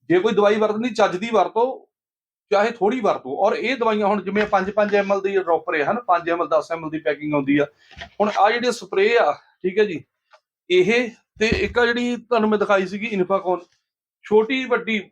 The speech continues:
ਮਤਲਬ ਜਿਹੜੀ ਮਰਜ਼ੀ ਪੈਕਿੰਗ 'ਚ ਲੈ ਲਓ ਤੁਸੀਂ, ਠੀਕ ਹੈ। ਵੱਡੀ ਤੋਂ ਵੱਡੀ ਪੰਜ ਸੌ ਐਮ ਐਲ ਤੱਕ ਦੀ ਪੈਕਿੰਗ ਆਉਂਦੀ ਹੈ ਇਹਦੀ, ਠੀਕ ਹੈ। ਜਿਹੜਾ ਸਟਾਰਟਿੰਗ ਪ੍ਰਾਈਸ ਹੈ ਇਹ ਦੋਨੇ ਦਵਾਈਆਂ ਦਾ, ਮਤਲਬ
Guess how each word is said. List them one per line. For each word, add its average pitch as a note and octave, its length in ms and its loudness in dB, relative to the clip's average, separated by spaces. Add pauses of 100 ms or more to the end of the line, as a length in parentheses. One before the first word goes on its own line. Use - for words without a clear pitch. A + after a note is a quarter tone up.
(100)
ਮਤਲਬ A3+ 180 -2
ਜਿਹੜੀ A#3 220 0
ਮਰਜ਼ੀ A3 320 -2
ਪੈਕਿੰਗ G#3 340 0
'ਚ G3 60 -2
ਲੈ E3 180 2
ਲਓ C#3+ 140 2
ਤੁਸੀਂ, D3+ 260 -8
ਠੀਕ F#3+ 440 -8
ਹੈ। G#3 60 0
ਵੱਡੀ F3 300 2
ਤੋਂ F#3 80 4
ਵੱਡੀ F3+ 220 2
ਪੰਜ G3 240 2
ਸੌ G#3+ 120 -2
ਐਮ G3+ 180 0
ਐਲ G3 60 -2
ਤੱਕ F#3+ 200 -2
ਦੀ F#3 100 -2
ਪੈਕਿੰਗ F3 400 -2
ਆਉਂਦੀ D3+ 240 0
ਹੈ E3 60 6
ਇਹਦੀ, F3+ 140 -2
ਠੀਕ - 680 -8
ਹੈ। D3 140 0 (340)
ਜਿਹੜਾ A3+ 160 4
ਸਟਾਰਟਿੰਗ A3 480 0
ਪ੍ਰਾਈਸ A3 320 0
ਹੈ G#3+ 120 4
ਇਹ G#3+ 60 0
ਦੋਨੇ G#3 240 -2
ਦਵਾਈਆਂ G#3 440 0
ਦਾ, G#3 160 2
ਮਤਲਬ G3 380 -6